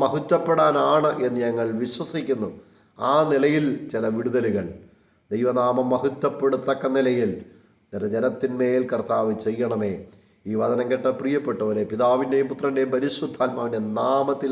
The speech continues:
അനുഗ്രഹിച്ച് പ്രാർത്ഥിക്കുന്നു. അങ്ങ് അത്ഭുതം ചെയ്യും. മുഴുവൻ മഹത്വം അങ്ങേക്ക് യേശു ക്രിസ്തുവിൻ നിസ്തുല്യ നാമത്തിൽ തന്നെ. ആമേൻ. കർത്താവ് അത്ഭുതം ചെയ്യും. ഒരല്പം കൂടെ ഒന്ന് വെയിറ്റ് ചെയ്യുക. അത്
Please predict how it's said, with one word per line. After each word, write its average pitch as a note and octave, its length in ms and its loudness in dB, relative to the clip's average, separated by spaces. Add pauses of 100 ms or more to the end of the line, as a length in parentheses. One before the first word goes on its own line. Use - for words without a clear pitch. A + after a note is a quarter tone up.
അനുഗ്രഹിച്ച് D#3 800 -4
പ്രാർത്ഥിക്കുന്നു. F#2+ 600 -10 (680)
അങ്ങ് F2 200 -16
അത്ഭുതം G#2+ 360 -4 (100)
ചെയ്യും. G2+ 260 -2 (540)
മുഴുവൻ G2+ 260 -2
മഹത്വം G2+ 380 -4
അങ്ങേക്ക് G2+ 400 -2 (560)
യേശു G#2 260 -2 (100)
ക്രിസ്തുവിൻ F#2+ 420 -6
നിസ്തുല്യ F#2+ 460 -6
നാമത്തിൽ F2+ 420 -12
തന്നെ. E2 240 -14 (640)
ആമേൻ. F2 380 -8 (720)
കർത്താവ് A2 480 -4 (440)
അത്ഭുതം B2 480 0
ചെയ്യും. A2 260 -2 (580)
ഒരല്പം A#2+ 580 -4
കൂടെ C#3 220 4 (420)
ഒന്ന് A2 200 -6
വെയിറ്റ് A#2+ 320 -2
ചെയ്യുക. C3 240 2 (680)
അത് G2 100 -6